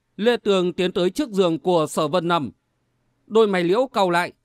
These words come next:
cánh mũi phập phồng vì mùi rượu bay lên nồng nặc. Do dự một lúc, rồi nàng lấy trong người ra một lưỡi chùy thủ bén ngọt, từ từ đưa lên cao, rồi từ từ đâm xuống. Lưỡi chùy thủ ấy như là nặng tựa ngàn cân,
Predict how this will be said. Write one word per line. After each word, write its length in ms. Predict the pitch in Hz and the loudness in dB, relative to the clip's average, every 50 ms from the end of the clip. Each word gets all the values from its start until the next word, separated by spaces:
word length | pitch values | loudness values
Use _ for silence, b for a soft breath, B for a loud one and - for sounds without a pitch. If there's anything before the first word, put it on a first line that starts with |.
| _ _ _ _ | _ _ _ _
cánh 180 | 214 220 233 | -6 -4 -2
mũi 180 | 220 247 294 302 - | -2 -4 -4 -4 -2
phập 180 | - 208 - - | 0 0 0 2
phồng 320 | 202 190 180 165 156 147 | 0 0 2 2 0 0
vì 180 | 147 180 175 165 | 2 2 2 4
mùi 200 | 170 175 175 165 | 4 2 0 0
rượu 200 | 147 180 185 160 | 0 -2 -4 -2
bay 180 | 175 180 180 | -2 -2 0
lên 200 | 180 180 185 170 | 0 0 0 0
nồng 200 | 175 175 160 151 | 0 0 0 0
nặc. 160 | 160 165 165 - - _ _ _ _ _ _ _ _ _ _ _ _ _ _ _ _ _ _ _ _ _ _ _ _ _ _ _ _ _ _ _ _ _ _ _ _ _ _ _ | -2 -2 -4 -4 -10 _ _ _ _ _ _ _ _ _ _ _ _ _ _ _ _ _ _ _ _ _ _ _ _ _ _ _ _ _ _ _ _ _ _ _ _ _ _ _
Do 200 | 156 180 214 196 | -2 0 0 2
dự 180 | 175 196 208 170 | 2 0 0 0
một 180 | 175 175 151 | 0 -2 2
lúc, 180 | 170 226 294 - _ _ _ _ _ _ | 2 0 0 0 _ _ _ _ _ _
rồi 220 | - 175 226 220 202 | -2 0 2 2 2
nàng 220 | 208 202 196 196 | 2 0 0 0
lấy 160 | 196 208 262 | 0 0 -2
trong 220 | 247 - 254 220 208 | -2 -4 -4 -2 0
người 160 | 196 185 170 | 0 0 0
ra 240 | 160 190 180 180 180 | 0 0 0 0 0
một 180 | 180 180 170 | 0 0 2
lưỡi 140 | 175 214 254 | 2 0 0
chùy 200 | - - 226 180 | 0 0 0 0
thủ 260 | - - 180 165 151 143 | 0 0 -2 -2 -2 -2
bén 280 | 147 170 165 180 226 | -4 -4 -4 -2 0
ngọt, 220 | 240 226 180 - - _ _ _ _ _ _ _ | 0 0 0 -2 -4 _ _ _ _ _ _ _
từ 140 | 214 208 208 - | 2 2 2 4
từ 220 | 214 202 190 185 | 4 4 4 4
đưa 160 | 190 208 208 | 4 4 2
lên 220 | 190 196 190 170 165 | 2 2 0 -2 -2
cao, 340 | - 190 180 170 131 101 - _ _ _ _ _ | -2 -2 0 0 -2 -4 -10 _ _ _ _ _
rồi 280 | - 175 214 208 196 196 | -4 0 2 2 2 2
từ 220 | - - 202 190 | 2 2 2 2
từ 240 | - 202 196 185 165 | 4 2 2 2 2
đâm 220 | 170 196 185 175 | 0 -2 -2 -2
xuống. 300 | - - 170 170 190 269 285 - _ _ _ _ _ _ _ _ _ _ _ _ _ _ _ _ _ _ _ _ _ _ _ _ _ _ _ _ _ _ - | -2 0 0 0 0 -2 -4 -10 _ _ _ _ _ _ _ _ _ _ _ _ _ _ _ _ _ _ _ _ _ _ _ _ _ _ _ _ _ _ 0
Lưỡi 340 | 175 220 240 247 277 277 - | 2 4 4 4 0 -2 -2
chùy 160 | - 226 185 170 | -2 -4 -4 0
thủ 180 | 202 190 170 | 0 2 2
ấy 160 | 160 160 180 | 2 2 2
như 160 | 233 269 269 233 | 0 0 0 2
là 180 | 202 180 175 | 2 2 2
nặng 260 | 170 170 185 185 170 | 0 -2 -2 -4 -4
tựa 220 | - - 220 202 170 | -2 0 0 0 2
ngàn 240 | 180 185 180 160 135 | 0 -2 -2 -4 -2
cân, 300 | - 185 180 151 113 | -2 -2 0 0 -4